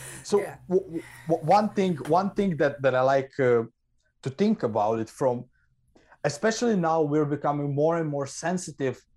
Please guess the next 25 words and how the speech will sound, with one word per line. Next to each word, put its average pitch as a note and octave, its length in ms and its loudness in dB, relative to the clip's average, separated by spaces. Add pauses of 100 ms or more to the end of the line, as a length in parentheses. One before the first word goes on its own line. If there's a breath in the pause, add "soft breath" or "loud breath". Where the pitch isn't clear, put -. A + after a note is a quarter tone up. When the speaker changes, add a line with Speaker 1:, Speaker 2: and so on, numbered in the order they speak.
(160)
Speaker 1:
to C3+ 140 0
terms D#3+ 380 -4
like D3+ 300 -2 (400)
inclusion D3+ 640 -2 (140)
and C3 180 -4 (220)
inclusivity. D3 800 -4 (360 loud breath)
And D3 240 0
actually F#3 540 -2 (220)
what, D#3 200 0
what D#3 260 0
we E3+ 120 0
might F3 260 0 (640)
be D3+ 100 -8
doing E3+ 500 0
accidentally C#3+ 1000 -4 (340 soft breath)
by C3 180 0 (240)
using F3 360 -4 (120)
such D3+ 320 -6
jargon, D3+ 680 -2
we E3 160 0
are G3 100 -2
creating F3+ 640 -4
an D3 240 0
entry F#3+ 320 -2
barrier, F2+ 540 -6